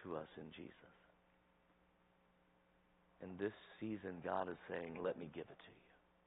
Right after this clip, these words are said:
Say, "Pastor John, I know I'm a Christian. That's not the question. But, Pastor, there's,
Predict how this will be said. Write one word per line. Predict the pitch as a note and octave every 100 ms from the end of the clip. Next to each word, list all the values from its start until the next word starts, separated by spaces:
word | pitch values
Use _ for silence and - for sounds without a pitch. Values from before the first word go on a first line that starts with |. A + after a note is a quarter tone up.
| - - - - - - - - - - - - - - - -
Say, | -
"Pastor | G2+ G2 -
John, | F#2+ F#2
I | D#2
know | F2
I'm | G#2
a | F#2+
Christian. | - A2 - D#2+
That's | D#2 F2
not | F2+
the | -
question. | - F#2+ E2+ C2+ - - - - - - - - -
But, | E2+
Pastor, | G2 F#2 E2+ E2+
there's, | E2 F2+